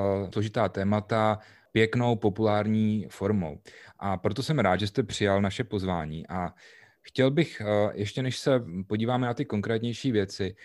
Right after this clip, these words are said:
abyste nám trošičku představil, co vlastně Národní úřad pro kybernetickou a informační bezpečnost dělá pro školy, protože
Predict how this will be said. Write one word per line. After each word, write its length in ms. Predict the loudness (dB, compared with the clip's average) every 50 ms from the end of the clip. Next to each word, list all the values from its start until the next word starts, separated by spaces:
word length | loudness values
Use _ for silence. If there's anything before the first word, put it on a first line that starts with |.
| -18 -10 -6
abyste 300 | -4 -4 -4 -4 -2 -2
nám 180 | -2 -2 -2
trošičku 540 | -2 -2 -2 -2 -2 -2 -4 -4 -4 -4 -4
představil, 580 | -4 -2 -4 -4 -4 -4 -2 -2 0 0 0 -2
co 240 | -2 -2 0 0 2
vlastně 720 | 4 4 4 4 2 -2 -8 -6 -4 -2 -2 -2 -2 -2
Národní 680 | 0 0 2 2 2 2 2 0 0 -2 -2 -4 -6 -10 -16
úřad 520 | -14 -8 -4 -4 -2 0 0 0 0 -2
pro 200 | -2 0 0 0
kybernetickou 680 | 2 0 0 0 0 0 0 -2 -4 -6 -6 -4 -2
a 40 | 0
informační 560 | -2 -2 0 0 0 0 0 -2 -2 -4 -4
bezpečnost 760 | -2 -4 -4 -4 -6 -8 -8 -6 -4 -6 -6 -6 -8 -10 -10 -8 -6
dělá 560 | -4 -2 -2 -2 -2 -2 -2 -4 -4 -6 -6
pro 200 | -6 -6 -6 -6
školy, 360 | -6 -6 -6 -2 0 0 0
protože 420 | 0 -2 -8 -12 -8 -6 -6 -6